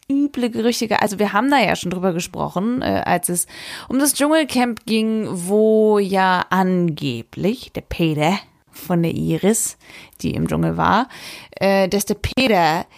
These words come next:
sich in die Begleitung von Jamila verguckt hätte und, äh, ja, sich quasi,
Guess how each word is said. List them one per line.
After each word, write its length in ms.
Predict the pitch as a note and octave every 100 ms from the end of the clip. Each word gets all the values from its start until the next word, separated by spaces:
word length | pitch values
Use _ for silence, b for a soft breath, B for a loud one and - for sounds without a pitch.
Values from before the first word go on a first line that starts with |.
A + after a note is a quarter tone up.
| B
sich 320 | F3+ G3+ G#3
in 140 | - A3
die 80 |
Begleitung 600 | A3 G#3+ G#3 A3 B3 A#3+
von 240 | G#3+ A3 G#3
Jamila 1080 | G3 G#3 G3+ G#3 B3+ E4 G3+ A#2+ D#3 B3 C4
verguckt 460 | G3+ G3+ G#3 E3+
hätte 480 | G3 D#3+ F3+ F3+ G#3
und, 400 | - F#3+ F#3+ F#3
äh, 180 | F#3+ F#3
ja, 440 | F3+ G#3 C4 F#3+
sich 340 | E3 F3 - -
quasi, 640 | - F#3+ F3+ F3 F3